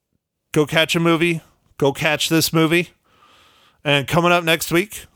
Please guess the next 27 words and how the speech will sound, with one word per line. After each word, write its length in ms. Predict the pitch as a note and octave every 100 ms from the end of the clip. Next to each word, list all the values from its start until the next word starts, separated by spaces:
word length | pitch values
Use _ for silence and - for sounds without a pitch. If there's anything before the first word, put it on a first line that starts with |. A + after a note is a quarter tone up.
| _ - -
Mike 320 | C3+ C#3+ D3+
and 80 | D#3+
I 140 | D#3
are 80 | D#3
gonna 160 | D3+ D3
be 100 | C#3
talking 300 | C#3+ D3 C#3+
about 180 | D3
the 60 | C#3
big 180 | C#3 D#3+
one, 220 | D3+ C#3
man. 260 | C#3 C#3 C3+ _ _ _ _ _ _ _ _ -
Infinity 580 | C3+ C3 - E3+ E3 D#3
War. 320 | D3 C#3+ C3 - _ -
I'm 180 | - C#3
going 220 | C#3 D#3
to 80 | D3+
see 260 | C#3+ E3+ D#3+
it, 100 | C#3+
uh, 460 | C#3+ D3 C#3 C3+ C3
you 140 | C#3
know, 340 | D3+ D3+ D3+ D3+ - - - _ _ - - -
on 340 | C3+ C3+ C3
opening 400 | C#3 C#3+ C#3+ D#3+
night, 260 | D#3+ E3+ D#3
midnight 380 | C3 D3 D#3+ D#3
showing 400 | F#3+ F#3 F3